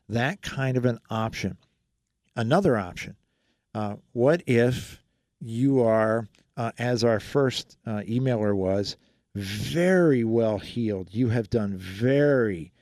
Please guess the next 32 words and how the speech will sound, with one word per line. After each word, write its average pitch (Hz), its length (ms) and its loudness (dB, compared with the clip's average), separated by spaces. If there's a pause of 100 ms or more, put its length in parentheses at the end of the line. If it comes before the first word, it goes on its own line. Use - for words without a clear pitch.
(180)
very, 107 540 2 (180)
uh, 101 200 -6
well 113 380 -2
at 110 140 -4
hanging 113 460 -6
on 101 180 -4
to - 140 -8
money. 95 360 -8 (460)
And 113 200 -4
you 165 260 2
are 120 180 4
looking 131 460 -4
at, 107 340 -10 (640)
um, 104 360 -6 (360)
potentially, 113 880 0 (720)
"Gosh, 117 400 -4 (120)
we've 123 260 -2
done 117 220 -2
our, 104 360 -2
our 104 140 -6
homework, 117 460 0
our 101 100 -2
projections. 107 720 -4 (460)
I 98 100 -8
think 165 300 -2
we 131 140 2
have 95 180 0
way 101 220 2
more 98 300 0
than 95 220 -4
enough." 110 540 -2 (640)
And, 110 520 0